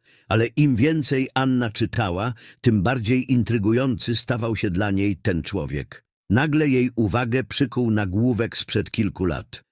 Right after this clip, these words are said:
„Tragiczna śmierć Marii Nowak, żony miliardera Tomasza Nowaka”. Anna poczuła, jak jej serce przyspiesza. Kliknęła w link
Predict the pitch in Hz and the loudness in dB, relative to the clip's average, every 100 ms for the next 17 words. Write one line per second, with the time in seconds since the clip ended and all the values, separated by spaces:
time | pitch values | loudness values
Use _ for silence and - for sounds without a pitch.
0 | _ - 123 98 151 - - 127 101 104 | _ -2 0 2 0 -2 -4 -4 -4 -2
1 | 123 110 87 - 87 110 98 98 101 92 | 0 -2 -6 -4 0 0 0 0 0 -2
2 | 64 65 - - _ _ _ - 85 135 | -4 -10 -12 -18 _ _ _ -4 2 4
3 | 139 139 120 123 113 113 95 98 104 104 | 4 4 4 4 2 0 0 0 0 -2
4 | 95 _ - 104 90 - 85 85 71 71 | -6 _ -2 0 0 -2 -2 -2 -2 -6
5 | - 60 - _ _ _ - 143 170 165 | -8 -12 -14 _ _ _ 0 2 2 0
6 | - 117 143 143 123 113 127 117 - 131 | -2 -2 0 0 0 -2 0 0 0 -4
7 | 98 92 - 87 - 82 - 64 - _ | -2 -8 -6 -8 -6 -6 -6 -12 -16 _
8 | _ _ - 131 - 123 117 95 90 135 | _ _ -2 0 2 -2 -2 -2 0 2
9 | 160 151 | 2 -2